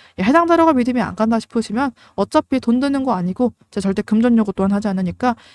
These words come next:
일단 자료 먼저 받아보시고 이 차트랑 비교 한번 해보시면서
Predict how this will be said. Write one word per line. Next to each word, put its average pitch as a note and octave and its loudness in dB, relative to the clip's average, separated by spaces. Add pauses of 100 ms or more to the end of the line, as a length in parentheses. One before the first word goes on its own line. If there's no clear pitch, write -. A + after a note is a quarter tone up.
(140)
일단 B3+ 0
자료 A#3+ 2
먼저 G#3 0
받아보시고 A3+ -2
이 F#3+ -4
차트랑 A#3+ -4
비교 G3 -6
한번 F#3+ -2
해보시면서 G3+ -4